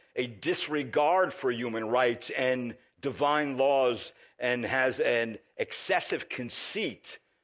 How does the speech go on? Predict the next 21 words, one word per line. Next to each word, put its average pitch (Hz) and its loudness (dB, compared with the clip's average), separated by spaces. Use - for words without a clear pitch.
of 143 4
and 127 0
regard 131 2
for 131 2
one's 135 -2
own 123 -2
person. 139 -4
If 123 -4
I 160 4
went 170 2
through 151 0
Proverbs, 151 2
that 135 2
wisdom 135 -2
book, 170 4
and 135 0
I 131 4
were 131 0
to 127 -2
read 139 -4
you 143 -2